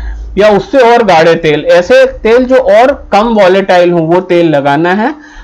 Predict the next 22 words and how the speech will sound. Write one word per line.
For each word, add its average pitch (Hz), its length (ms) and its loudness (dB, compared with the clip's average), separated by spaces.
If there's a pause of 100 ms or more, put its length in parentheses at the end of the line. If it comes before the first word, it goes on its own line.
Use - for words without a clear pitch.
(120)
तो 185 60 0
वो 151 180 -2
तेल 233 420 2
से 247 120 0
जो 233 120 0
moisturization 170 920 0
होगा, 147 360 -4
वो 226 140 -4
आपके 185 340 -2
hair 151 320 -2
की 165 140 -10
shaft 131 380 -6
को 180 140 -2
भी 185 120 -4
moisturize 180 600 -2
करेगा, 190 380 -4
आपके 151 460 -2
scalp 160 420 -6
को 180 120 0
भी 185 120 2
moisturize 175 580 -2
करेगा, 190 540 -2